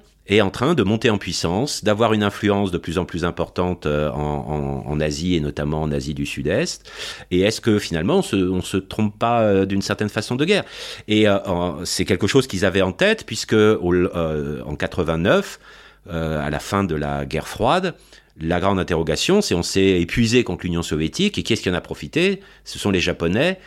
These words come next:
et, euh, et les Européens de l'Ouest et notamment l'Allemagne. Et là, c'est la même chose. On est en train de s'épuiser au nom de la sécurité mondiale, puisqu'ils sont persuadés quand même que c'est, euh, ça, la, la, la, le-, leur hégémonie est bienveillante et profite à tout le monde.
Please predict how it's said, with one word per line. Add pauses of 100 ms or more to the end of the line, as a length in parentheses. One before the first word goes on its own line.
(220)
et,
euh,
et
les
Européens
de
l'Ouest
et
notamment
l'Allemagne. (360)
Et
là,
c'est
la
même
chose.
On
est
en
train
de
s'épuiser (440)
au
nom
de
la
sécurité
mondiale,
puisqu'ils
sont
persuadés
quand
même
que
c'est,
euh,
ça,
la,
la,
la,
le-,
leur
hégémonie
est
bienveillante
et
profite
à
tout
le
monde.